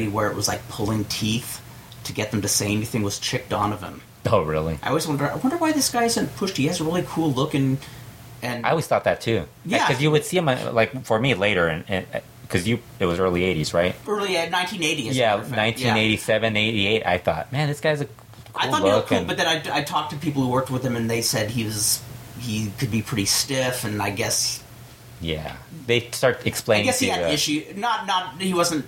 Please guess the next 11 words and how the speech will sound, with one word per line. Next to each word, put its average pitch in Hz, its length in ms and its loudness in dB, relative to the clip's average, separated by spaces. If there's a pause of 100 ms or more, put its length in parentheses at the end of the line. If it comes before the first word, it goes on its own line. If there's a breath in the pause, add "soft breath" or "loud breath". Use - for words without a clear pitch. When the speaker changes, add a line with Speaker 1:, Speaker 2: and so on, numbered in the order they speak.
Speaker 1:
not 143 260 -2
drug 123 240 0
issues, 123 300 -2
but 120 140 -4
I 113 80 0
guess, 117 340 0 (460 loud breath)
I 120 100 0
guess 127 280 2
he 113 160 0
didn't 101 260 0
really 101 400 0